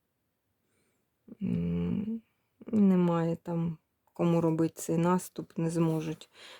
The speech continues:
Вони не з-, не здари, вони не зможуть такого зробити. І вони ма-, ма-, мало, маленька кількість. Так.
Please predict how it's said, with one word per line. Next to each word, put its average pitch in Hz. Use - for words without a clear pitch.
Вони 165
не 165
з-, 165
не 170
здари, 160
вони 170
не 165
зможуть 165
такого -
зробити. 165
І 170
вони 170
ма-, 160
ма-, 170
мало, 170
маленька 165
кількість. -
Так. -